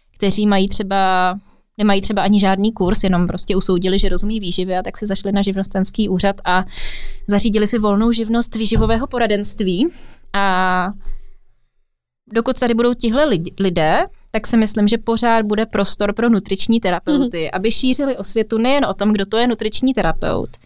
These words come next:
Speaker 1: že to je nelékařský zdravotnický pracovník, který studuje ideálně na vysoké škole, na lékařské fakultě. A prostě ten prostor tady bude. Takže, eh, no, každopádně chce to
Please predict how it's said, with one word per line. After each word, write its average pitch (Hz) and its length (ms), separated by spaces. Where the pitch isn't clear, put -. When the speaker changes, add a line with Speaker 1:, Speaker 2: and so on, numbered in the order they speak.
Speaker 1:
že 202 60
to 220 80
je 226 80
nelékařský 208 540
zdravotnický 202 640
pracovník, 180 500
který 185 220
studuje 196 280
ideálně 185 360
na 208 80
vysoké 202 480
škole, 175 280
na 170 100
lékařské 165 380
fakultě. 190 540
A 196 720
prostě - 280
ten 226 120
prostor 214 320
tady - 200
bude. 165 240
Takže, 202 520
eh, 185 680
no, 175 180
každopádně 262 560
chce 247 200
to 175 340